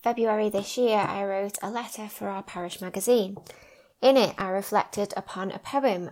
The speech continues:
by a Christian pastor called Malcolm Duncan. The poem is called God Gazer, and it goes like this. I want to be a God Gazer, captured by the brilliance that springs from the radiance of you.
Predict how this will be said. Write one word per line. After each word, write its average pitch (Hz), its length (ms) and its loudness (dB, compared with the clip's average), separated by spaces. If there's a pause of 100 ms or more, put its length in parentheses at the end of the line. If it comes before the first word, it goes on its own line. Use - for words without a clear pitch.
by 185 100 -4
a 185 140 -6
Christian 220 400 -6
pastor - 360 -10
called 190 320 -8
Malcolm 185 440 -8
Duncan. 214 500 -8 (640)
The 202 80 -4
poem 226 540 0
is 208 180 -4
called 185 400 -8 (100)
God 240 260 -2
Gazer, 180 480 -8 (260)
and 202 120 -6
it 190 120 -10
goes 190 420 -2
like 180 240 -8
this. - 460 -6 (1300)
I 233 80 4
want 254 240 2
to 262 80 -4
be 277 100 2
a 269 100 6
God 220 300 -2
Gazer, 180 480 -8 (540)
captured - 580 -2
by 196 140 0
the 190 80 -6
brilliance 214 580 2
that - 220 -2
springs 233 600 0
from 196 200 -4
the 196 100 -2
radiance 214 760 0
of 196 140 -4
you. 175 240 -6